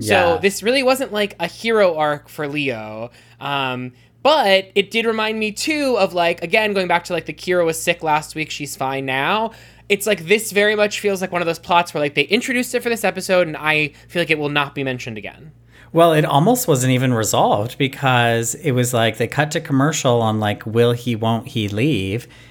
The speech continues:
Speaker 2: And then they come back and it's the Daily Challenge and he's there, right?
Speaker 1: Right.
Speaker 2: And I think we do get some comment about, like, well, I could win five hundred thousand dollars and that would go, like, a long way in terms of repairing the damage that's happened at home.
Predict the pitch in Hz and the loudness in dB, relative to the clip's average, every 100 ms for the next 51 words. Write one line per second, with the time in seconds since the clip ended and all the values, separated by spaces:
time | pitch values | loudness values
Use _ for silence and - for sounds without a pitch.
0 | - 135 123 123 117 120 117 123 123 151 | -6 0 2 2 2 0 0 0 2 2
1 | 151 117 110 110 110 107 98 123 131 113 | 0 -2 -2 -2 -2 -2 -2 -2 -2 -4
2 | 98 98 90 117 80 - - _ _ - | -6 -6 -4 -4 -4 -6 -18 _ _ -4
3 | 98 101 175 101 123 117 113 - - 156 | -2 0 0 0 0 0 -2 -6 -4 -2
4 | 151 151 - 165 151 131 127 131 131 120 | 2 2 0 -4 0 0 2 0 0 -2
5 | - 117 117 110 110 104 104 - 120 131 | 0 -2 -2 -4 -4 -2 -4 0 0 2
6 | 127 165 165 175 156 131 127 127 123 120 | 0 2 2 2 2 2 2 2 0 -2
7 | 113 107 104 98 101 101 110 104 110 104 | -2 -2 0 0 0 -2 0 -2 -2 0
8 | 113 107 104 101 101 101 104 104 95 95 | 0 0 -2 -2 2 2 2 0 0 0
9 | 98 95 - - - 127 101 95 101 92 | 0 -4 -6 -20 -8 -2 0 0 -2 -2
10 | 95 95 95 101 90 - 101 98 98 95 | 0 2 2 0 -2 2 2 2 -2 0
11 | 95 92 98 - 101 92 - 95 - 92 | 0 0 -2 -2 -4 -4 -6 -6 -4 -6
12 | 82 - 123 | -4 0 2